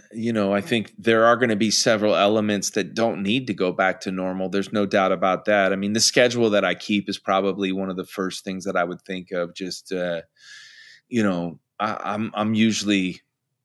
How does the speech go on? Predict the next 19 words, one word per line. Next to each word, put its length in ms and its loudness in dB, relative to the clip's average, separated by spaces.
I'm 160 -4
usually 320 2
filling 360 -2
my 140 0
schedule 800 -2
till 260 0
it's 160 -2
overflowing 960 -4
and 440 -6
giving 280 0
myself 420 0
very 380 2
little 220 0
margin 540 -2
for, 540 -6
you 120 -4
know, 100 -4
mental 420 0
health, 560 0